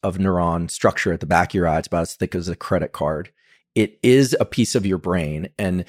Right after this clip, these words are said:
sometimes people think I'm kind of wriggling by, out of a reality by saying that. It is, it's absolutely a piece of the brain. It's, it's a forebrain structure that in the first trimester, there's a genetic program that made sure that that neural retina, which is part of your central nervous system,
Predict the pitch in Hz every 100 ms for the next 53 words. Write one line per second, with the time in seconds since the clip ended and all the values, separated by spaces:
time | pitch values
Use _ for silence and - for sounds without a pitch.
0 | - - 123 120 101 - - 101 107 -
1 | 98 98 90 92 92 85 101 98 98 95
2 | 92 87 - - - 101 92 - 98 95
3 | 95 80 - 95 87 92 95 98 92 85
4 | - 107 98 92 - 117 117 - 127 -
5 | - _ 117 147 - 151 127 120 - 107
6 | 104 101 87 - 104 98 - 127 131 139
7 | 139 120 - 107 - 107 90 90 85 82
8 | - - - 107 101 92 90 90 82 85
9 | 85 - 90 98 123 - - 87 80 78
10 | 71 87 - _ _ - _ - 107 107
11 | 117 107 - - 156 139 98 85 - -
12 | - 101 98 - 107 110 - 117 123 117
13 | 98 110 - 95 87 117 101 92 - 98
14 | 95 85 - 107 - 110 107 87 90 -
15 | 87